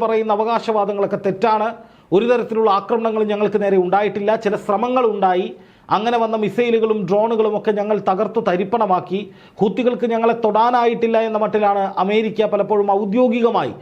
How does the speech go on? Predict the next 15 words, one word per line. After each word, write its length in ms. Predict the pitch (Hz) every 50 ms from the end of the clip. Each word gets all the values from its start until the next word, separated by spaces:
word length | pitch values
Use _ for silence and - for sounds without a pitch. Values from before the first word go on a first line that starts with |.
| - - - - - -
ഹൂത്തികളുടെ 540 | 190 220 - - 240 226 226 220 214 214 214 214 - - - 170 196
ആക്രമണ 420 | 196 - - - 214 220 220 220 208 190 196
വിവരങ്ങൾക്ക് 500 | 196 196 196 202 202 202 202 185 202 190 196
നൽകുന്ന 260 | 185 185 185 185 190 190 202
മറുപടി. 340 | 202 196 175 165 - - - - - - - - _ _ _ _ _
പക്ഷേ 180 | 170 170 - 226 202 196
അത് 120 | 220 311 311 247 -
തെറ്റാണ് 560 | 247 226 226 - - - 247 233 214 208 202 196 190 190 190 190
എന്ന് 140 | 190 196 190 190
പറഞ്ഞുകൊണ്ട് 640 | 190 170 175 190 185 190 180 165 156 139 131 131 139 143 139 143 - - - - - - -
കൃത്യമായ 800 | 208 190 - - - - - 277 269 254 240 233 220 214 208 202 190 165 156 151
ദൃശ്യങ്ങൾ 480 | 190 196 190 - - 233 220 214 214 202 185 - 190
പ്രചരിപ്പിച്ചിരിക്കുകയാണ് 1300 | 185 170 160 196 202 208 208 - 214 - - - 208 185 180 - 185 180 170 170 170 160 156 151 151 151 151 - -
ഹൂത്തികൾ. 380 | 156 160 160 147 117 98 87 80 - - - - - - - - - - - - - - - 127 143
അമേരിക്കയുടെ 800 | 165 190 208 214 208 208 180 - 170 202 196 190 190 190 202